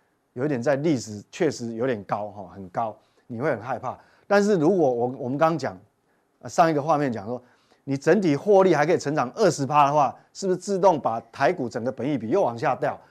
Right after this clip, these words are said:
所以你看它的这个、这个、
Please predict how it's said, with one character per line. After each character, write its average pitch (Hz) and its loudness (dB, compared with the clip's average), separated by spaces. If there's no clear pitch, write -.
所 180 0
以 - 2
你 127 -2
看 135 -2
它 180 0
的 180 2
这 180 0
个、 151 0
这 190 0
个、 147 2